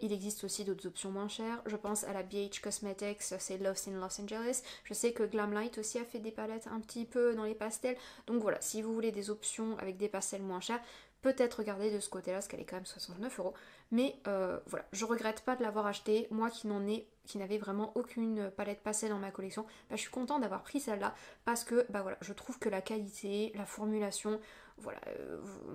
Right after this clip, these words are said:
vaut vraiment l'investissement. Puis bon, moi je l'ai acheté aussi avec moins vingt-cinq pour cent, donc ça aussi, faut aussi le prendre en compte.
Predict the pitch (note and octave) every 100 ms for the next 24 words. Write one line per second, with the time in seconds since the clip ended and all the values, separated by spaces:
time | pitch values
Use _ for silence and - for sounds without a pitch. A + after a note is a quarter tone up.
0 | G3+ G3 G3+ B3 A3+ A#3 G3+ G3+ G#3 G3+
1 | G#3+ G#3+ - - F#3 F#3+ - F3+ G3 G3
2 | - - F#3+ F#3+ F#3 G#3 G3+ - - G#3+
3 | F#3+ - - - - - - C4 - A#3
4 | G3 B3+